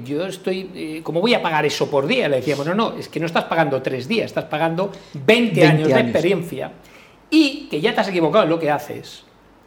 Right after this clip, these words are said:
Speaker 1: Y Alfredo tiene mucha experiencia y en tres días te va a contar lo que tienes que hacer. Y eso vale mucho más de lo que te estamos impactando". Hay clientes que lo,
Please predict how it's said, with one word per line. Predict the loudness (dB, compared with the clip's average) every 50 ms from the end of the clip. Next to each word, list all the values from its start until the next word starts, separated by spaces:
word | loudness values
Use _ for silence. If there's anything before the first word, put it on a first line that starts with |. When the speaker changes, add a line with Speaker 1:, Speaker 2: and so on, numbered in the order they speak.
| _ -2
Speaker 1:
Y | 0 0
Alfredo | 0 0 0 0 0 0 2
tiene | 0 -2 0 0
mucha | 0 0 0 0
experiencia | -2 0 0 -2 -2 -2 -2 -6 -8 -10 -12 -12 -14 -14 -16 -10
y | -6 -4
en | -2 -2 -2
tres | -2 -2 -2 -2
días | 0 0 0 0 0
te | 0
va | 0
a | 0
contar | 0 0 -2 -2 -2
lo | -2 -2
que | -4 -4
tienes | -4 -4 -6 -6 -6
que | -8
hacer. | -10 -10 -8 -10 -10 -10 -16 -20 -20 -20 _ -20 _ _
Y | -6 -6
eso | -4 -4 -2 -2
vale | 0 0 0 0
mucho | -2 -4 -6 -6 -6 -6 -6 -6
más | -4 -4 -6 -4
de | -6 -6
lo | -6 -8
que | -10
te | -10 -10
estamos | -10 -10 -12 -12 -12 -12
impactando". | -14 -14 -14 -16 -16 -14 -14 -14 -14 -14 -8 -4
Hay | -2 -2 -2
clientes | -4 -6 -6 -6 -6 -6 -8 -8
que | -8 -10 -8
lo, | -8 -8 -10 -12